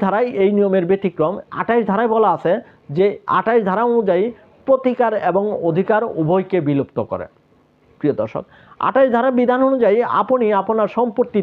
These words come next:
থেকে বেদখল হয়েছেন, বেদখল হওয়ার বারো বছরের মধ্যে যদি আপনি সম্পত্তির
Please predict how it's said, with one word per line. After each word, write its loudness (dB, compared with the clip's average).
থেকে 0
বেদখল 0
হয়েছেন, 0
বেদখল 2
হওয়ার 2
বারো 2
বছরের 0
মধ্যে 0
যদি 2
আপনি -2
সম্পত্তির -2